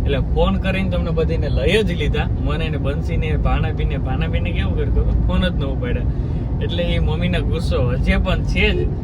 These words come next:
એટલે આજે હવે આપણે જઈએ ઘરે અને પછી ખબર પડે કે કેવા એ મૂડમાં છે કે ખીજમાં છે કે, જો કે આજ તો વાંધો નહીં હોય, normally થઈ ગયા છે કદાચ. એટલે હવે અમે, હું જાઉં છું મામાવાડા અત્યારે અને મારે કારખાને જવાનું હતું,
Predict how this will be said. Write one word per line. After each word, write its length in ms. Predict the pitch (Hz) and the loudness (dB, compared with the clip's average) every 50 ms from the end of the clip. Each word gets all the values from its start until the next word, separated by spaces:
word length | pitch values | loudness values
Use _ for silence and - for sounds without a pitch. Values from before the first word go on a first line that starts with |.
| - - - - | -6 -4 -2 -2
એટલે 220 | - - 151 151 | 0 0 0 0
આજે 360 | - - - - 151 160 170 170 | 0 0 -2 -2 -2 -2 0 0
હવે 520 | 165 170 170 170 165 - 165 170 165 160 | 2 4 4 4 6 6 8 8 8 8
આપણે 320 | 151 147 - - - - | 8 8 8 8 8 8
જઈએ 400 | - - - - - - - 151 | 8 8 8 8 8 8 8 8
ઘરે 340 | - - - - - - 226 - - - - - - - - - - 180 | 8 8 8 8 8 8 8 8 8 6 6 4 4 4 6 6 6 6
અને 200 | 175 - 165 160 151 147 - - | 6 4 2 0 0 0 0 0
પછી 300 | - - - - - - | 0 2 2 2 4 4
ખબર 280 | - 190 190 190 185 | 4 4 4 4 4
પડે 220 | - - 190 185 185 | 4 4 4 2 2
કે 140 | - - | 2 4
કેવા 360 | - - - 165 170 - 175 170 | 6 6 4 4 2 2 4 4
એ 140 | 165 151 | 4 2
મૂડમાં 520 | - - - - - - - - - - - | 2 0 0 0 2 4 6 6 6 6 6
છે 300 | - - 247 247 - - | 6 8 8 8 8 8
કે 140 | - - - | 6 4 0
ખીજમાં 560 | - - 151 156 170 170 175 175 170 165 160 | -2 -2 -2 -2 -2 -2 -2 0 0 -2 -2
છે 280 | - 170 170 170 160 | -2 -2 -2 -2 -2
કે, 360 | 143 151 147 - - 220 143 - | -2 -4 -4 -4 -4 -4 -2 -4
જો 220 | - - - - | -4 -4 -4 -6
કે 100 | - - | -6 -6
આજ 280 | 147 - - - - 170 | -6 -6 -6 -6 -4 -4
તો 100 | 165 147 | -4 -4
વાંધો 280 | 135 - - - 170 | -4 -4 -2 -2 -2
નહીં 200 | - 160 170 170 | -2 -4 -4 -4
હોય, 100 | 170 160 | -4 -4
normally 600 | 143 131 131 135 147 151 151 147 143 131 - - | -4 -4 -4 -4 -4 -4 -4 -4 -4 -4 -4 -4
થઈ 140 | 139 143 160 | -4 -4 -4
ગયા 260 | 185 180 180 170 151 | -2 -2 -2 -2 -2
છે 120 | 151 - 127 | -2 -2 -4
કદાચ. 480 | - - 160 170 190 202 196 180 - - - - - - - - - - - - - - - - - - - - | -2 -2 -2 0 0 0 0 0 -2 -4 -4 -6 -4 -4 -4 -4 -2 -2 -4 -4 -4 -2 -2 -2 -2 -2 -2 -2
એટલે 320 | 170 165 170 170 165 160 | -2 -2 -2 -2 0 0
હવે 200 | 160 165 165 165 | 0 -2 -2 -2
અમે, 220 | 160 165 - - | -4 -4 -4 -4
હું 480 | - - - - - - - 165 160 147 | -4 -4 -4 -4 -4 -4 -4 -4 -4 -4
જાઉં 300 | - - 151 151 151 - | -2 -2 -2 -2 -2 -2
છું 140 | - - - | -2 -2 -2
મામાવાડા 460 | - - - 170 185 180 170 - - | 0 0 0 0 -2 -2 -2 -2 -4
અત્યારે 360 | 147 - - - 131 135 - | -4 -4 -4 -4 -4 -4 -4
અને 500 | - - - - - 143 135 135 135 135 131 | -4 -4 -4 -4 -4 -4 -4 -4 -4 -4 -4
મારે 240 | 127 127 - - - | -2 -2 -2 -2 -2
કારખાને 480 | - - - - - - 151 - 143 | -2 -2 -2 -2 -2 -2 -2 -2 -2
જવાનું 420 | 139 135 120 - 120 113 - - - | -2 -2 -2 -2 -4 -2 -2 -2 -2
હતું, 140 | - - | -2 -2